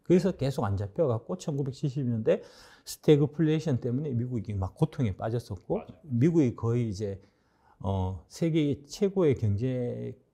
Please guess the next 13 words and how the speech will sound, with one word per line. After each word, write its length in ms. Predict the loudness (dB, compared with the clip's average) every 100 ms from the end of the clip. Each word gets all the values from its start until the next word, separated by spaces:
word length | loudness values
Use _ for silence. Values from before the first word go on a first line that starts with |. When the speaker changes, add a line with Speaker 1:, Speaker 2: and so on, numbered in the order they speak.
| _ _
Speaker 1:
대국에서 640 | 2 2 2 -2 -2 -4 -4
이게 260 | -6 -4
막 200 | -4 -6
쇠락하려고 760 | 2 4 4 4 2 2 0 -6
하는 360 | -6 -6 -8 -12 _ _ 0
그 100 | 4
무렵에 560 | 4 4 2 0 -2 -2
밀턴 340 | -4 -2 -4
프리드먼이 640 | -2 -4 -4 -4 -4 -6 -6
딱 160 | -6
등장해갖고 720 | 0 0 2 0 -2 -6 -8
한 180 | -4 -2
얘기가, 420 | -4 -4 -6 -8